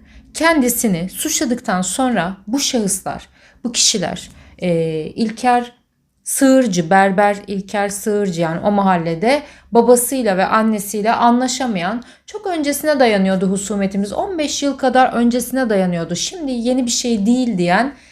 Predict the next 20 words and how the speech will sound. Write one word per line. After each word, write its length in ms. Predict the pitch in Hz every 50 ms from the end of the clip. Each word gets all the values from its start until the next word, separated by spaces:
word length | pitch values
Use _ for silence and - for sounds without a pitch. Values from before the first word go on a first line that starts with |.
| _ _ _ -
İlker 420 | - 254 233 240 - 247 220 208
Sığırcı 800 | 196 202 - - 254 240 240 247 254 233 196 190 226 254 269 277 269 - - _ _ _ -
ve, 520 | 196 202 196 208 247 247 254 254 247 - - -
e, 320 | - 196 196 190 190 190 190 -
ilk 260 | - 285 277 - -
günden 440 | - 254 247 247 247 247 240 233 226
beri 160 | 233 220 240
söylüyor 520 | 233 - 254 233 226 226 247 262 247 247
ki 120 | 247 - 190
İlker'le 840 | - - 214 196 196 - 247 254 254 262 240 185 175 233 247 247 _ _ _ _ _ _
Kubilay'ın 600 | - - 240 208 247 240 247 247 240 247 240 -
arası 600 | - 240 220 226 240 233 233 - - 247 233 - -
iyiydi 500 | - 240 262 262 262 254 190 196 190 165
diyor 380 | 165 170 175 190 220 240 240
ve 140 | 220 208 202
Kubilay'ın 480 | 208 - 190 180 202 202 196 190 190 185
babasının 440 | 190 185 185 190 185 - - 208 220
arası 440 | - 196 175 170 170 170 - -
iyiydi 500 | - - 196 180 170 160 151 - - 143
diyor. 220 | - - 160 -